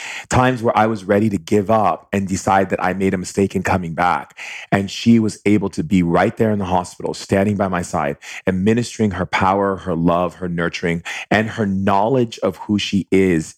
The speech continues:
into my body, into my mind, into my emotions, and into my chakras. She brought the awareness of chakras to me. As a shaman, we, of course, don't study chakras. We don't know a lot about it.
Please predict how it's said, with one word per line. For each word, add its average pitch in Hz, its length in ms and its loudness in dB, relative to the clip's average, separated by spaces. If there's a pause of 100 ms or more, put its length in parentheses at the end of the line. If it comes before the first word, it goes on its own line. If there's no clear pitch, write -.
into 107 320 2
my 95 240 2
body, 85 400 -2
into 90 240 -2
my 87 180 0
mind, 82 280 -2
into 90 240 -6
my 82 160 0
emotions, 85 520 -6
and 85 180 -2
into 92 360 0
my 82 220 -2
chakras. - 880 -6 (880)
She 117 480 6
brought 104 480 0
the - 120 -4
awareness 90 460 0
of 90 80 -10
chakras 85 600 -2
to 92 180 -4
me. 87 420 2
As 92 180 -2
a 95 60 -6
shaman, 92 400 -4
we, 85 160 0
of - 140 -6
course, 87 280 -2
don't - 240 -6
study 90 320 0
chakras. 90 420 -4
We 90 120 -2
don't 85 140 -2
know 85 200 0
a 85 40 2
lot 78 180 0
about 80 280 0
it. 71 80 -10